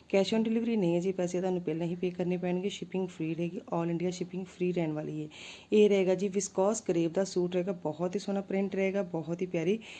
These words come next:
ਇਸ ਦੇ ਉੱਪਰ ਐਮਬ੍ਰੋਇਡਰੀ ਕੀਤੀ ਗਈ ਹੈ। ਇਹ ਵੀ ਤੁਸੀਂ per ਮੀਟਰ ਦੇ according ਲੈ ਸਕਦੇ ਹੋ। ਕਲਰ ਆਪਸ਼ਨ ਇਹਨਾਂ ਵਿੱਚ ਬਹੁਤ ਹੀ ਜ਼ਿਆਦਾ ਨੇ, ਸਾਰੇ ਆਪਾਂ ਕਲਰ ਇਹਨਾਂ ਵਿੱਚ ਐਡ ਕਰ ਦਿੱਤੇ ਨੇ। ਜਿਹੜਾ ਵੀ ਸੂਟ ਪਸੰਦ ਆਉਂਦਾ, ਤੁਸੀਂ ਆਪਣੇ ਲਈ ਬਾਏ ਕਰ ਸਕਦੇ ਹੋ।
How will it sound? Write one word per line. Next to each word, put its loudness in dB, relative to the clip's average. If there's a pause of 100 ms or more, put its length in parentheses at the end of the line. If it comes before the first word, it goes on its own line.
(180)
ਇਸ 8
ਦੇ 6
ਉੱਪਰ 2
ਐਮਬ੍ਰੋਇਡਰੀ 2
ਕੀਤੀ -6
ਗਈ -2
ਹੈ। -6 (360)
ਇਹ 8
ਵੀ 2
ਤੁਸੀਂ -2 (120)
per 2
ਮੀਟਰ 0
ਦੇ 2
according 2
ਲੈ 2
ਸਕਦੇ 0
ਹੋ। -4
ਕਲਰ 0
ਆਪਸ਼ਨ 0
ਇਹਨਾਂ 0
ਵਿੱਚ -4
ਬਹੁਤ -4
ਹੀ 2
ਜ਼ਿਆਦਾ 2
ਨੇ, 0
ਸਾਰੇ -2
ਆਪਾਂ -4
ਕਲਰ 0
ਇਹਨਾਂ 2
ਵਿੱਚ -4
ਐਡ -2
ਕਰ -4
ਦਿੱਤੇ -2
ਨੇ। 2 (420)
ਜਿਹੜਾ 8
ਵੀ 2
ਸੂਟ 0
ਪਸੰਦ -2
ਆਉਂਦਾ, 4
ਤੁਸੀਂ -2
ਆਪਣੇ 0
ਲਈ 4
ਬਾਏ 0
ਕਰ -6
ਸਕਦੇ -6
ਹੋ। -2